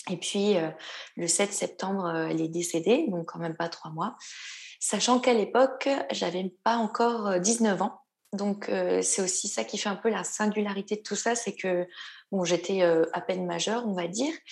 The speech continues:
et, euh, je me suis retrouvée confrontée à cette, euh, bah, cette épreuve, hein, quand même, qui est, euh,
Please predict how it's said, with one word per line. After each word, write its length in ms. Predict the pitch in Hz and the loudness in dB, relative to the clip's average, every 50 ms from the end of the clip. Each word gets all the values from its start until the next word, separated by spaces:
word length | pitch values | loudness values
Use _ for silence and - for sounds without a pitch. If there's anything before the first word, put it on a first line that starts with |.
| - - - - - - - - - - _ - | -10 -8 -8 -8 -8 -10 -10 -14 -16 -18 _ 4
et, 480 | 214 208 214 226 240 240 247 247 240 - | 6 6 8 8 6 6 6 6 6 4
euh, 160 | 202 190 185 185 | 2 0 -2 -2
je 100 | 185 196 | -2 -2
me 60 | 190 | -2
suis 200 | - - - 208 | -2 -2 -4 -4
retrouvée 420 | 220 - - - - 180 190 208 | -4 -6 -6 -8 -6 -4 -4 -4
confrontée 540 | 208 - 190 170 - 185 180 165 - 202 190 | -4 -4 -8 -8 -8 -10 -10 -6 -6 -4 -4
à 80 | 175 165 | -4 -4
cette, 320 | - - 175 175 - - | -4 -4 -6 -6 -6 -6
euh, 280 | 170 165 160 156 156 156 151 151 | -4 -4 -4 -6 -8 -10 -10 -10
bah, 140 | 160 156 156 | -8 -6 -4
cette 240 | 160 - 175 170 - | -2 -2 0 0 0
épreuve, 360 | 160 165 - - 233 277 277 | -2 -2 -2 -2 -2 0 0
hein, 140 | 254 240 220 | 0 -2 -4
quand 120 | - 185 175 | -4 -6 -6
même, 320 | 190 240 320 262 160 - - - - - - - - - - _ - | -4 -2 -2 -2 -2 -2 -4 -6 -4 -4 -6 -6 -10 -14 -16 _ -12
qui 580 | - - - 175 165 170 180 190 196 196 180 | -10 -8 -6 -4 -2 -2 0 0 0 0 0
est, 40 | 175 | 0
euh, 320 | 165 160 156 151 151 151 | -2 -4 -4 -6 -6 -8